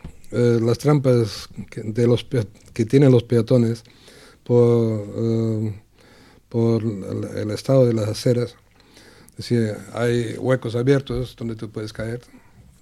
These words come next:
hay las mujeres que siempre se quejan por la avenida que se meten los tacones en, en,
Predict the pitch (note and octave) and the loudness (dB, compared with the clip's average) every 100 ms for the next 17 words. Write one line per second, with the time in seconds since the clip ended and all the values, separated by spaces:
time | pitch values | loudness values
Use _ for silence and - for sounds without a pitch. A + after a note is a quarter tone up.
0 | - A2+ A#2+ A#2+ A#2+ A#2 A2 - - _ | -8 -2 0 2 2 2 0 -8 -20 _
1 | A#2+ A2+ B2+ C#3 C3 A2+ B2 - B2 A#2 | -6 0 2 4 2 0 -4 -2 -2 -2
2 | B2+ A#2+ A#2+ C3 A#2 A#2+ A#2 A#2 A#2 B2 | -4 -4 -4 -4 -4 -4 -2 -2 0 0
3 | B2 B2 A2+ A2+ A2 A2+ - _ - A#2+ | 2 0 -4 -6 -8 -12 -20 _ -8 -6
4 | A2+ A#2 A2+ B2+ A#2 A#2+ A2 A2+ A2 A2 | -4 -4 -4 -6 -6 -4 -4 -4 -6 -8
5 | - - - - - - A#2+ A#2 A2+ A2 | -12 -18 -20 -20 -20 -16 -6 -2 -2 -4
6 | A2 G#2 | -6 -8